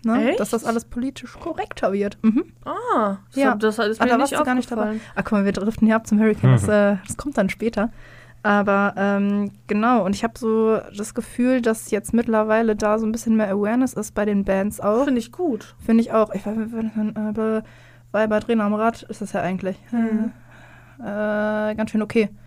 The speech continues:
Speaker 2: Mhm.
Speaker 1: Hatte auch alle statt Weiber gesagt so.
Speaker 2: Mhm.
Speaker 1: Hat's nicht thematisiert jetzt, aber hat's gesungen und, ähm,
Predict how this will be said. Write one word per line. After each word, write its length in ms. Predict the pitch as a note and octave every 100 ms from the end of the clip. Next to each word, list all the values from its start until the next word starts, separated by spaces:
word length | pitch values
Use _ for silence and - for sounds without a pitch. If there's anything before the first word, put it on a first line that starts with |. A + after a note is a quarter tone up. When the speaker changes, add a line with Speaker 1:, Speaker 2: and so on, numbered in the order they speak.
| - -
Speaker 2:
Mhm. 220 | A3+ G#3+
Speaker 1:
Hatte 200 | G#3+ G#3+
auch 80 | -
alle 220 | A3+ A#3+
statt 200 | A#3+ A3
Weiber 280 | A3 A#3+ A#3
gesagt 400 | A#3 A#3+ A#3+ -
so. 140 | B3+
Speaker 2:
Mhm. 80 | B3+ - - D4 F4 -
Speaker 1:
Hat's 180 | C4 A#3+
nicht 160 | A3
thematisiert 540 | A#3 A#3 A3+ G3+ B3 C#4+
jetzt, 160 | C#4 A3
aber 100 | G#3+
hat's 140 | G#3
gesungen 300 | A3 A#3 A3+
und, 100 | A3
ähm, 300 | G#3+ G#3 G#3